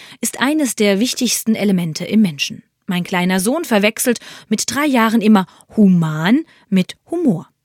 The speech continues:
Humor und human, Lachen und Menschlichkeit haben dieselben sprachlichen Wurzeln. Und beide sind wiederum mit der Erde, dem Humus und dadurch wiederum mit dem lateinischen Wort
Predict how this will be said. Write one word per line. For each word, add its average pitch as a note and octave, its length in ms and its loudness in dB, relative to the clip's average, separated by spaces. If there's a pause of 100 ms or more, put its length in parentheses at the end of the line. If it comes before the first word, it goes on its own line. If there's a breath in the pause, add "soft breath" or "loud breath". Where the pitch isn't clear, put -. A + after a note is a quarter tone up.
(640 loud breath)
Humor B3 320 4
und A#3+ 180 0
human, G#3+ 360 4 (220 loud breath)
Lachen G3 400 0
und F3+ 220 0
Menschlichkeit G3+ 720 -2 (220 soft breath)
haben A#3+ 180 -2
dieselben G3 460 -2
sprachlichen F3+ 640 -4
Wurzeln. - 380 -10 (460)
Und E3 220 -8
beide G#3 340 0 (320 loud breath)
sind A#3 220 4
wiederum B3+ 320 4
mit B3+ 120 4
der B3+ 120 -2
Erde, C#4 260 2
dem G#3 180 2 (220)
Humus A3 480 2
und - 320 -6
dadurch A#3+ 400 0
wiederum A3+ 300 4
mit A3 140 4
dem G#3 100 4
lateinischen G3+ 680 2
Wort G#3 200 0